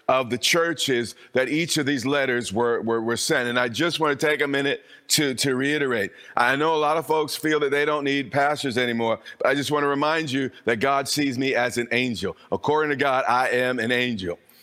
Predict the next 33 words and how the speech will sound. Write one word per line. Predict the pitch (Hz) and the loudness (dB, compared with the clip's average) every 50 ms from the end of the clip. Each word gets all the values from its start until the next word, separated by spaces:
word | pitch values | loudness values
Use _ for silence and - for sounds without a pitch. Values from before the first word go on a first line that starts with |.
| - - - - - _ _ _ _ _ _ _ _ _ _ _ _ _ _ _ _ _ _ _ _ _ _ _ _ _ _ _ _ _ _ _ _ _ - - 90 - - | -16 -16 -16 -16 -18 _ _ _ _ _ _ _ _ _ _ _ _ _ _ _ _ _ _ _ _ _ _ _ _ _ _ _ _ _ _ _ _ _ -8 -8 -6 -4 0
Okay, | 98 110 107 - 110 | 0 0 0 2 0
I | 101 98 101 | 0 2 0
didn't | 104 104 101 101 | 0 -2 -2 -2
hear | 107 107 107 78 | -2 0 0 0
any | 104 104 101 98 | 0 0 -2 -2
applause | 92 87 - - 107 104 104 104 92 | -4 -4 -2 -2 0 0 0 0 -2
on | 101 98 | -2 -2
that. | 92 92 92 | 0 0 -2
Okay. | 101 - 113 101 82 - - - _ - - - _ _ - | 0 0 0 -2 -2 -4 -8 -16 _ -20 -20 -20 _ _ 0
"To | - 170 170 | 0 0 0
the | 147 131 151 156 156 | 0 0 0 0 0
angel," | 170 190 214 214 160 175 196 202 180 - - _ _ _ _ - - - | 0 0 -2 -2 0 0 -2 -2 -4 -8 -14 _ _ _ _ -14 -6 -2
literally | - 131 160 170 175 175 170 | 0 2 2 2 2 0 0
the | 156 143 147 | 0 0 -2
messenger, | 143 139 147 165 180 208 190 - 180 160 139 113 110 123 120 123 131 - - - _ _ _ _ _ _ _ _ - | 0 0 2 2 2 2 0 0 0 0 0 0 0 0 0 0 -2 -4 -10 -20 _ _ _ _ _ _ _ _ 0
of | 143 139 131 113 | 0 0 0 0
the | 123 135 | -2 0
church. | - - - - 196 170 135 123 117 120 - - | 2 2 2 4 4 2 2 2 0 -2 -2 0
Now, | 127 127 120 120 117 - - - _ - | 2 2 2 2 0 -2 -6 -14 _ -2
this | - 175 165 | -2 0 0
is | 175 | 0
important | 196 175 135 - 160 185 165 143 135 120 | -2 -2 -2 -2 0 0 0 0 0 -2
because | 135 131 - 151 139 123 98 | -4 -2 0 0 0 0 0
the | 143 139 | -4 -4
primary | - - 160 175 190 202 202 185 175 165 | 0 0 2 2 2 2 2 0 0 0
role | 147 143 156 156 151 143 131 123 - - - _ - _ _ _ - | 0 0 0 0 0 0 0 -2 -4 -6 -14 _ -20 _ _ _ -2
of | 127 117 | 0 0
a | 127 123 | 0 0
pastor | - - 147 151 151 156 160 - - - 127 113 110 110 - - _ _ _ - - _ _ - | 0 0 2 2 2 2 0 -2 -2 0 0 0 0 0 -4 -10 _ _ _ -20 -20 _ _ -2
is | - 135 139 135 123 - - | 0 0 0 0 0 -2 -2
to | - 131 117 | 0 -2 0
hear | 110 143 165 185 208 | 0 0 0 -2 -2
Jesus | 160 147 175 180 180 151 170 190 196 190 - - - | 0 0 0 0 0 0 0 -2 -2 -2 -4 -6 -8